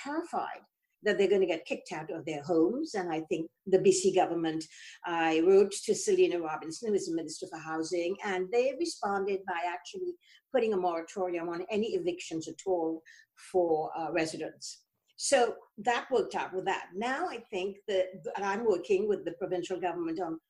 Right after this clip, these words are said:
because it's their jurisdiction, on looking at commercial evictions, because if you don't have businesses coming back, there are gonna be no jobs, and we're still going to be in a pickle.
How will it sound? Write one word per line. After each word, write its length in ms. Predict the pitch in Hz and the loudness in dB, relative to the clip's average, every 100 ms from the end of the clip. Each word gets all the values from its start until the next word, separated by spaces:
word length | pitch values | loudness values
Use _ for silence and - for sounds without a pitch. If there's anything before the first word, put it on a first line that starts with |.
| _ _ _ | _ _ _
because 320 | 202 202 - | 2 4 2
it's 200 | 175 - | -2 -2
their 220 | 180 175 | 0 0
jurisdiction, 640 | 170 165 160 185 185 190 175 - - - | 0 -4 -4 -6 -6 -6 -8 -12 -16 -2
on 160 | 311 302 | 2 4
looking 320 | 254 247 214 | 2 0 -4
at 160 | 185 | -2
commercial 400 | - 214 185 - 165 | 2 4 4 4 0
evictions, 540 | 160 - - 143 147 | 0 -6 -8 -12 -4
because 300 | - 190 175 | -2 2 2
if 100 | 190 | 4
you 100 | 185 | 4
don't 280 | 220 277 - 254 | 6 4 4 0
have 220 | 185 175 - _ - | 2 2 -4 _ 4
businesses 800 | 254 302 294 277 - 185 170 - | 4 6 4 4 6 6 4 -4
coming 380 | - 196 185 175 | -2 2 4 4
back, 420 | 320 349 - - | 2 -2 -6 -4
there 100 | 190 | -2
are 40 | 175 | 0
gonna 160 | 180 | 0
be 160 | 165 156 | -2 -4
no 180 | 156 139 | -6 -6
jobs, 640 | - 240 262 254 202 349 - | 0 0 2 -4 -6 -8 -2
and 320 | 180 165 165 | 0 0 -2
we're 240 | 160 190 190 | 0 2 2
still 280 | - 220 190 | -2 0 2
going 180 | 170 | 0
to 80 | 160 | 0
be 140 | 165 170 | 0 0
in 80 | |
a 60 | 156 | -2
pickle. 300 | 208 185 175 | -8 -8 -8